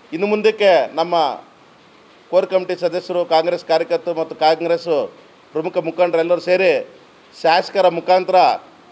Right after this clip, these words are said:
ಇನ್ನೂ ಹೆಚ್ಚಿಗೆ ಅಭಿವೃದ್ಧಿ ಕಾರ್ಯಗಳನ್ನು ಮಾಡ್ತೀವಿ ಅಂದ್ಬಿಟ್ಟು ಈ ಒಂದು ಮಾಧ್ಯಮದ ಮುಖಾಂತರ ತಮಗೆಲ್ಲ ಧೊಮ್ಮಸಂದ್ರ ಗ್ರಾಮದ ಜನಗಳಿಗೆ ತಿಳಿಸಲು ಇಚ್ಛೆ ಪಡ್ತೇನೆ. ಆನೇಕಲ್ ತಾಲೂಕಿನ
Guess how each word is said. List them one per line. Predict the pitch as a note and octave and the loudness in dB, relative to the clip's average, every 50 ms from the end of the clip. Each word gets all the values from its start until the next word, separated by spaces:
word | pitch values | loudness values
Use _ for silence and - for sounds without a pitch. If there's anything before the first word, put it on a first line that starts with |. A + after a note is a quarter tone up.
| - - - - - - _ _ _ _ - | -20 -20 -20 -20 -20 -20 _ _ _ _ -12
ಇನ್ನೂ | C#3 F3 G3+ G#3+ | -8 -4 -2 0
ಹೆಚ್ಚಿಗೆ | G3 F#3 F#3 - G#3 F#3+ G3 D#3+ B2 F#2+ - - - - - - _ _ - - | 0 -2 -2 -4 0 2 4 4 4 2 -2 -10 -18 -20 -20 -20 _ _ -2 -2
ಅಭಿವೃದ್ಧಿ | C#3 C#3+ - F#3+ G3+ E3 F#3 | -2 0 0 -2 -2 -2 -4
ಕಾರ್ಯಗಳನ್ನು | F#3 F3+ F3 E3+ E3 F3 E3+ E3 D#3+ E3 D#3 C3+ A#2 G2 - - - - - - - _ - | 0 2 2 2 2 0 0 0 2 2 0 0 0 -4 -8 -14 -20 -20 -20 -20 -20 _ 0
ಮಾಡ್ತೀವಿ | C#3+ E3+ F3+ - F#3+ F#3+ F#3 | 0 0 0 0 0 0 2
ಅಂದ್ಬಿಟ್ಟು | E3+ E3 E3 D#3+ D3+ D#3+ E3 D3 - E3+ E3 D3 C3 - - C#3+ | 2 0 0 -4 -4 -6 -6 -4 -2 0 0 0 -2 -4 -4 -6
ಈ | D#3+ | -4
ಒಂದು | E3+ E3+ D#3+ D#3 D3+ | -2 -2 -2 -2 -2
ಮಾಧ್ಯಮದ | D3+ D#3 D#3 D#3 F3 E3 E3 D#3+ | -2 -2 -2 -2 -4 -4 -4 -4
ಮುಖಾಂತರ | D#3 D#3 D#3 D#3+ D#3 D#3 D3+ D3+ D#3+ D#3 C#3 C3 A2 - - - - - - - | -6 -4 0 0 0 0 0 0 2 4 4 4 2 -2 -6 -14 -20 -20 -12 -4
ತಮಗೆಲ್ಲ | - D#3 D#3 D#3 D#3+ E3 E3+ F3 D#3+ C#3 A#2+ F#2+ - - - - - - - - - - - | -4 -4 0 0 0 2 4 4 4 4 4 0 -2 -8 -18 -20 -20 -20 -20 -20 -20 -8 -6
ಧೊಮ್ಮಸಂದ್ರ | D3 D#3 D#3 D3+ F3 F3+ F3 E3+ | -4 -4 -4 -2 -4 -2 -2 -2
ಗ್ರಾಮದ | E3 E3 D#3+ D#3+ D#3+ D#3 D#3+ D3+ C#3+ B2 | 0 0 0 0 2 2 2 2 2 0
ಜನಗಳಿಗೆ | D3 D3+ D3+ C#3+ D#3 D#3 D3+ D#3+ C#3+ | -2 -4 -4 -2 -2 -2 0 0 0
ತಿಳಿಸಲು | - - D#3 D#3 D3+ - E3 D#3+ D#3 D3+ C3 B2 A#2 - - | 0 -2 -6 -8 -6 -4 -2 0 0 2 0 0 -4 -6 -12
ಇಚ್ಛೆ | D#3 - F3+ E3+ | -12 -4 -4 -2
ಪಡ್ತೇನೆ. | D#3 D3 C#3 - C#3+ C3+ A#2+ A2 - - - - - - - - - - - - - - - - - - - - - - - _ _ - - - - - - - - - - - - - - | -2 -2 -6 -4 -4 -4 -4 -4 -8 -12 -18 -20 -20 -20 -20 -20 -20 -20 -20 -20 -20 -20 -20 -20 -20 -20 -20 -20 -20 -20 -20 _ _ -20 -20 -20 -20 -20 -20 -20 -20 -20 -20 -20 -20 -8 -2
ಆನೇಕಲ್ | C3+ F3 F#3+ G#3+ A3 A3 A3 G#3 | 0 0 2 0 0 0 -2 0
ತಾಲೂಕಿನ | G#3+ G#3 G3 F#3+ F#3+ - F#3+ F#3 | 2 2 2 2 0 -2 -2 0